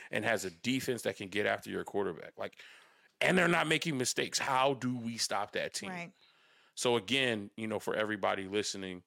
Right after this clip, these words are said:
Speaker 1: this is not us always wanting to find something negative to talk about, but just knowing that this team has another level that it can get
Speaker 2: Mm-hmm.
Speaker 1: to where we'll be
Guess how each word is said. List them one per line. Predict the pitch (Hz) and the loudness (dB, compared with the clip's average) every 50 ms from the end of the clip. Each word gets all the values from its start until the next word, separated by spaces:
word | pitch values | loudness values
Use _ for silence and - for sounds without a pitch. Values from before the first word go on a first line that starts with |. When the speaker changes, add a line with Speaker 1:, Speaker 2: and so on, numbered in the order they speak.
| _ _ _ _ _ _ _ _ _ _ _ _ _ _ _ - - | _ _ _ _ _ _ _ _ _ _ _ _ _ _ _ -12 -10
Speaker 1:
this | - 127 113 117 | -6 -4 -2 -2
is | 113 101 | -2 -2
not | 107 117 113 110 107 | -2 0 0 0 0
us | 110 107 - | 0 -2 -2
always | - - 107 107 107 107 104 - | -2 -2 0 0 0 -2 -4 -4
wanting | 107 107 107 101 | -4 -4 -4 -4
to | - - 95 | -6 -10 -10
find | - - 110 113 110 107 104 101 92 - _ - - - - - - _ | -6 -4 -2 -2 0 -2 -2 -4 -6 -8 _ -20 -20 -20 -20 -20 -14 _
something | - - 135 120 107 - - 98 98 98 101 107 | -2 0 2 2 0 0 -4 -4 -4 -4 -4 0
negative | 120 120 120 120 123 113 104 101 98 - | 2 2 2 2 2 2 0 0 -2 -2
to | - - | -6 -6
talk | - - 113 127 139 - | -2 2 4 4 4 4
about, | 110 90 85 87 87 90 92 - - _ _ - - - - - - - _ _ - | 0 -2 0 0 0 0 -2 -4 -8 _ _ -20 -20 -20 -20 -20 -20 -20 _ _ 2
but | 123 120 | 2 4
just | 104 120 139 131 - 117 | 4 4 2 2 0 0
knowing | 110 113 127 139 127 110 101 95 | 0 2 2 2 2 0 -2 -2
that | 101 113 113 - - - | -2 0 0 -2 -2 -4
this | 143 143 131 - - | -4 -2 0 -2 0
team | - - - 143 156 160 175 156 120 104 101 98 95 101 - _ _ _ _ _ _ _ _ _ _ _ _ _ _ _ _ | 0 0 0 0 0 -2 -2 -2 -4 -4 -4 -6 -8 -12 -14 _ _ _ _ _ _ _ _ _ _ _ _ _ _ _ _
has | - - 139 143 139 131 123 | -4 -2 2 2 2 4 2
another | 117 101 101 101 107 120 131 139 127 131 123 113 | 2 0 0 0 2 2 2 4 2 2 0 0
level | 98 101 113 120 135 139 123 120 117 107 | 0 2 4 4 4 4 4 2 0 2
that | 110 107 104 | 2 2 2
it | 110 101 - | 2 0 0
can | - 127 113 98 | -2 -2 -2 -2
get | 92 92 117 - 135 - | -4 -2 0 0 0 0
Speaker 2:
Mm-hmm. | 208 | 0
Speaker 1:
to | 190 - - 196 196 208 208 208 - _ _ _ _ - - - - - - - - - _ _ | 0 0 0 0 0 -2 -4 -6 -10 _ _ _ _ -20 -20 -20 -20 -20 -20 -20 -20 -20 _ _
where | - 104 123 120 117 113 | -4 0 4 4 4 4
we'll | 95 107 120 120 120 117 104 90 - - _ _ - | 2 2 2 2 2 2 0 -4 -8 -20 _ _ -8
be | 101 107 107 107 101 92 87 | -4 -2 -2 -2 -4 -6 -10